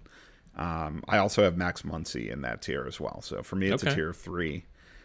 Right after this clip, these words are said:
Speaker 1: Um, and I know Muncy we talked about in the second base show, so people can go back and listen there, but, um,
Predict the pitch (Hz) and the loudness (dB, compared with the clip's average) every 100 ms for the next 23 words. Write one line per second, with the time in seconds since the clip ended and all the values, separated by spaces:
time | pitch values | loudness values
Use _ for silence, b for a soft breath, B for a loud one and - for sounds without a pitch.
0 | b - 90 87 85 85 92 _ _ 104 | b -6 -2 0 0 -4 -8 _ _ 4
1 | 104 107 107 92 95 - 87 85 - 82 | 8 10 10 8 6 2 0 0 -2 -4
2 | - 82 80 - 87 85 - 80 87 80 | -2 -2 -2 -2 -4 -2 -2 0 -2 -4
3 | 80 - 87 85 82 82 82 82 - - | -4 -2 0 0 0 -2 -2 -4 -6 -4
4 | 98 87 90 92 85 85 78 - 92 82 | -4 -4 -6 -4 -2 -2 -4 -4 -2 -2
5 | - 76 98 - 85 90 92 92 64 - | -4 -8 -8 -6 -2 0 0 0 -4 -6
6 | b b b b b - 76 53 - | b b b b b -8 -6 -6 -10